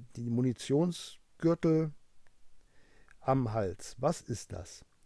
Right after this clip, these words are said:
Das sind Tragebänder aus den Videoboxen.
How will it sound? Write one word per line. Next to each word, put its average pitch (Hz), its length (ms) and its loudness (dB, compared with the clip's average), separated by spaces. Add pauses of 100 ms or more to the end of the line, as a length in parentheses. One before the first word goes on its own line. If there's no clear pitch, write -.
(580)
Das - 240 -4
sind 135 240 4
Tragebänder 120 1080 0
aus 120 220 -4
den 110 220 -2
Videoboxen. 110 760 -4